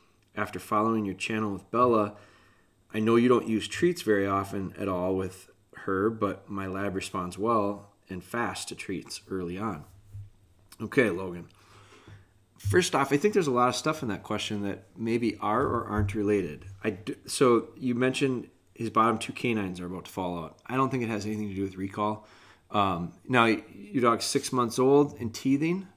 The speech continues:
so that's something to keep in mind. Um, but I don't think it has anything to do with recall. What I do think is important with recall is the early bird gets the worm in this situation. So, like, I've got a buddy that has a puppy that's,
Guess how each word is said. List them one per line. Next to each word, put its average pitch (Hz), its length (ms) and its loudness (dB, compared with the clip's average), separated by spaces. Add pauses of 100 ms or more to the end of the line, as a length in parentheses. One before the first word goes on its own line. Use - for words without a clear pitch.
so - 200 -2
that's 120 180 0
something 117 240 0
to 104 80 -4
keep - 240 -6
in 92 100 -4
mind. 107 440 -4 (500)
Um, 98 480 2
but 120 100 4
I 127 60 8
don't 131 180 6
think 127 140 2
it 113 60 0
has 110 180 0
anything 104 200 -2
to 98 40 -4
do 95 100 -2
with 90 140 -4
recall. 101 480 -2
What 104 140 0
I 107 100 2
do 117 260 4
think 120 400 -4 (1000)
is 117 160 4
important 147 720 0
with 113 180 -8
recall 117 540 0
is 98 420 -4 (1080)
the 104 100 -4
early 143 260 8
bird 127 280 6
gets 120 220 0
the 104 80 -8
worm 95 500 -4
in 95 140 -6
this 107 140 -4
situation. 87 640 -6
So, 104 300 0
like, 104 300 -2
I've 139 240 2
got 139 140 2
a 113 60 0
buddy 120 320 4
that 101 160 0
has 101 220 -6
a 98 40 -10
puppy 101 340 -2
that's, 90 380 -6